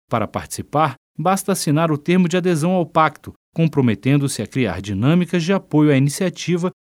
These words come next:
baseadas nos eixos de ensino, pesquisa, extensão, gestão e convivência. Atualmente,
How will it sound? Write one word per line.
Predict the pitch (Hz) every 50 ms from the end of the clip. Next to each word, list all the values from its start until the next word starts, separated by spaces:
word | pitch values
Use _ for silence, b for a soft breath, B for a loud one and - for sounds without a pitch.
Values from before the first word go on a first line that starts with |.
| _ -
baseadas | 160 180 208 208 175 180 175 175 180 185 175 180 160
nos | 170 185 170 143 131 165
eixos | 180 180 - - 180 147
de | 123 113 98
ensino, | 95 90 - - - 185 208 208 214 202 - _ _ _ _ -
pesquisa, | 104 92 - - - 175 196 196 185 202 196 - _ -
extensão, | 202 214 - - 208 175 139 - - 151 160 180 180 - _ _ _
gestão | 107 104 104 101 - - - - 185 202 208 202 b b b b
e | 180
convivência. | 170 - - 247 226 202 202 135 101 107 95 87 - - - - - _ _ _
Atualmente, | _ - 110 - - 110 92 90 98 120 143 143 139 - -